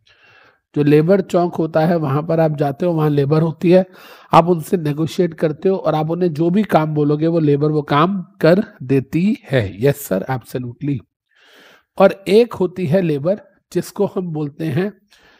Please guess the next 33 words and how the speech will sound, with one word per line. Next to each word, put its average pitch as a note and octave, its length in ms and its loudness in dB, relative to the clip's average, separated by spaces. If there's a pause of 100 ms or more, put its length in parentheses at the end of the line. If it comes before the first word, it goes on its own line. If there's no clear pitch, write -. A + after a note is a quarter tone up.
(240)
कॉन्ट्रैक्ट D3+ 800 -2
लेबर। A#2+ 340 -10
तो E3 180 -6
ये F#3 240 0
चैप्टर F#3+ 500 -2
ना D#3 200 -6
ही F3 180 0
रेगुलर C#3+ 440 -2
लेबर E3 300 0
से E3+ 220 -6
डील D#3 300 -4
करता D#3 320 -6
है, F3+ 60 -2
ना D3+ 140 -4
ही E3 140 -2
कैजुअल D3+ 440 -4
लेबर D#3+ 300 0
से। F3 180 -4
ये D#3 160 0
चैप्टर D#3 340 -4
किससे D#3+ 320 -2
डील G3 200 0
करता F3 320 0
है? - 200 -4 (500)
कॉन्ट्रैक्ट D#3 500 0
लेबर C#3+ 240 0
से D3 180 -6
डील C#3 220 -2
करता C#3 340 -6
है। A#2 120 -2
कॉन्ट्रैक्ट E3 600 0
लेबर D#3+ 280 0
मतलब E3 440 -4